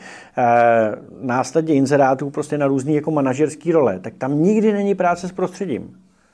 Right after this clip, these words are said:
Nikdy tam není nic jako firemní kultura. Nikdy tam není prostě jako vytváření hodnot nebo prostě udržování našich hodnot.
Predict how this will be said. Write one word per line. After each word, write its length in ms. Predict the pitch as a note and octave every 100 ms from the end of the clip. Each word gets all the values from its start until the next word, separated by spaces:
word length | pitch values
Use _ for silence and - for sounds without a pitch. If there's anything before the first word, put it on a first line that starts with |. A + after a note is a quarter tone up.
| _ - - _ -
Nikdy 280 | D#3 G#3 G#3
tam 180 | G#3
není 160 | G#3 G#3+
nic 140 | G3+
jako 180 | G3+ G3+
firemní 340 | G3 G3+ G3 F#3+
kultura. 520 | G3 G3 E3+ F2 - - -
Nikdy 260 | C#3+ D#3+ E3+
tam 180 | E3+
není 180 | E3 E3
prostě 300 | D#3+ D#3+ E3+
jako 520 | D#3+ E3+ E3+ E3 D#3 C3+
vytváření 640 | C#3 C#3+ D#3+ D#3+ D#3+ E3+ D#3+
hodnot 320 | F3 D3 A2+
nebo 240 | A#2+ B2+
prostě 260 | B2+ B2 E3+
udržování 500 | D3+ C3+ C#3+ D3 D3+
našich 220 | C3+ D3
hodnot. 220 | D3+ G#2